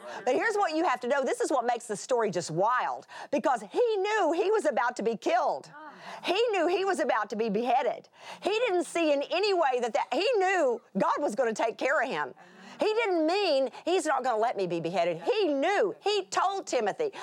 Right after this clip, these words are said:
"I'm almost done here. The time for me to depart is at hand." I mean, there had been a sentence put on his life.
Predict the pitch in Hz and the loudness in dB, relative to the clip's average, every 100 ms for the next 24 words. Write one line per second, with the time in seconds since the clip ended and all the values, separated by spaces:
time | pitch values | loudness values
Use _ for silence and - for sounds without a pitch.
0 | - 220 254 254 247 185 208 233 202 127 | -4 0 0 0 -2 -2 -2 0 -2 -4
1 | 131 - - 175 226 226 240 226 196 180 | -4 -10 -6 -2 -2 -2 -2 -2 -4 -2
2 | 208 185 180 170 175 160 131 - - - | -2 0 -2 -6 -4 -6 -8 -14 -20 -12
3 | - 214 214 247 214 180 - 254 262 - | -2 0 2 0 0 -2 -2 -2 -2 -2
4 | 247 240 240 240 220 214 | -2 -2 -4 -2 -2 -2